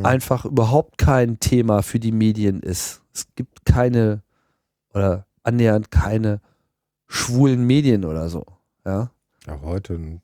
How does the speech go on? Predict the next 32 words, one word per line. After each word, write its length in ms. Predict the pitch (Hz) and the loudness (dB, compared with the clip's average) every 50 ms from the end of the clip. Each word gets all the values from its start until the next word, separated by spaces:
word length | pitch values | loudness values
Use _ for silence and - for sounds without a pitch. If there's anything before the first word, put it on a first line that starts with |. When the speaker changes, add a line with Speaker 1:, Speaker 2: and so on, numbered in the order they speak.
| _ _ _ _ _ | _ _ _ _ _
Speaker 1:
Auch 240 | - 113 113 - - | 0 0 0 2 2
heute 300 | 127 127 131 147 131 131 | 2 2 2 2 2 2
wahrscheinlich 420 | 127 120 131 127 127 131 123 120 | 2 2 2 2 2 2 0 2
nur 160 | 131 131 127 | 2 2 2
sehr 200 | 123 127 117 82 | 4 2 2 2
eingeschränkt. 600 | 95 120 151 160 170 160 - 156 165 170 175 - - | 2 2 2 2 0 0 0 0 0 0 -2 -4 -8
Ich 80 | - 110 - _ _ - | -12 -14 -14 _ _ -10
hab 220 | 107 117 135 - | -10 -10 -6 -2
so 80 | 135 127 | 0 0
den 140 | 120 110 | 0 2
Eindruck, 280 | 80 117 127 131 123 117 | 0 0 0 0 -2 0
dass 140 | - 120 110 | -2 -2 -2
sich 100 | 120 117 | -4 -4
das 240 | - 123 113 - - | -4 -4 -4 -2 -2
so 120 | 127 120 | 0 2
langsam 680 | 110 113 117 143 147 143 131 123 123 123 123 123 117 - _ - | 2 2 2 2 4 4 4 2 2 -2 -4 -6 -10 -14 _ -2
jetzt 240 | 123 113 - - | -2 -2 -2 -2
ändert, 460 | - 120 131 151 165 160 160 156 147 139 | -2 0 2 2 4 4 2 2 0 -2
wie 60 | 123 | 0
man 120 | 117 113 | 2 2
ja 140 | 117 110 110 | 4 4 2
sieht, 240 | 107 120 143 151 147 | 2 2 0 0 -2
so 80 | - | -2
mit 160 | 131 123 117 - | -2 -4 -4 -4
Akzeptanz, 720 | 107 110 - - - 98 95 110 120 127 135 131 - - | -8 -8 -6 -6 -6 -2 0 0 0 0 0 -2 -4 -6
Speaker 2:
Mhm. 60 | 113 | -10
Speaker 1:
schwule 240 | - - 123 117 101 | -10 -8 -6 -4 -2
Ehe 180 | - 135 147 135 | 0 2 2 2
und 120 | 123 113 | 0 -2
so 100 | 117 117 | -2 0
weiter. 280 | 117 131 143 147 135 127 - - - - - _ _ _ | 0 2 2 0 0 -2 -6 -14 -20 -20 -20 _ _ _
Aber 460 | - 127 120 123 123 117 113 104 - | -2 2 2 4 4 4 2 0 -2